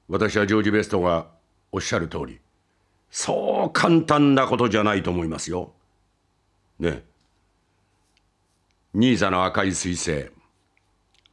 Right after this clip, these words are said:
台風接近とともに、嵐の一週間と言ってもいいぐらいの出来事。土曜の川崎線、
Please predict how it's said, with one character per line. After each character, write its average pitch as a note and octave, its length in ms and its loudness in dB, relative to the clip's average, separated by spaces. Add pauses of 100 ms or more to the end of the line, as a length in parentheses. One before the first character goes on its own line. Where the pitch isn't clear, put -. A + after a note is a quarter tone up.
(360)
台 A#2+ 220 2
風 G#2+ 180 2
接 G#2 280 -2
近 B2 220 2
と A#2 120 2
と A#2 100 0
も A2+ 100 4
に、 A2 320 0 (440)
嵐 C#3 340 2
の G#2+ 220 2
一 A#2+ 100 -2
週 F3 300 2
間 C#3+ 220 2
と B2+ 420 -2
言 - 100 -2
っ - 40 -16
て B2+ 120 -2
も A2 160 4
い A#2 100 4
い C#3+ 40 4
ぐ E3 100 4
ら C3+ 120 2
い F#2+ 60 0
の F2 160 -2
出 A2 140 2
来 C3+ 80 2
事。 - 260 -2 (920)
土 A#2+ 140 2
曜 C#3+ 180 4
の A#2 100 2
川 B2 200 2
崎 B2+ 180 0
線、 F#2+ 320 -2